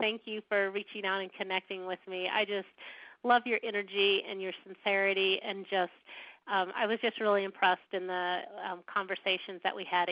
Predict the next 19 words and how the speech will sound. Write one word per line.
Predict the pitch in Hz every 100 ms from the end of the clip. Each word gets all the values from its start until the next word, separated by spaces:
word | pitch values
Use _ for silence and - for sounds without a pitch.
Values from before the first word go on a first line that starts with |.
| -
with | - 196 175
each | 190 -
other, | 190 180 180
just | - 185 -
how | - - 190 -
truly | 196 190 165
committed | - 185 180 175
you | 185 180
are | 170 170 170 -
to, | 185 180 190 - - - - -
to | 190 185
really | 190 175
making | 170 180 - 175
a | 170
difference | 165 - 170 - -
for | 170 165 170 190
women | 180 170
in | 170 165
business. | 165 156 - 160